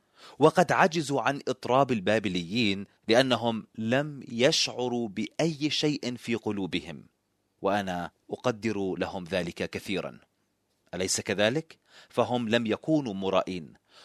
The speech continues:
وهم لم يوافقوا على الترنيم من شفاههم فقط،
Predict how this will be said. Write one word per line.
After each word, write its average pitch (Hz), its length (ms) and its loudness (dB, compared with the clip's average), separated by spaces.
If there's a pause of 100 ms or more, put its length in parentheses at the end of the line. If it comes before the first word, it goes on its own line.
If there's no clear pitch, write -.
(140)
وهم 131 340 2 (180)
لم 139 360 4
يوافقوا 127 800 0
على 95 200 2
الترنيم 104 520 -2
من 98 300 -4
شفاههم 95 800 -2
فقط، - 420 -4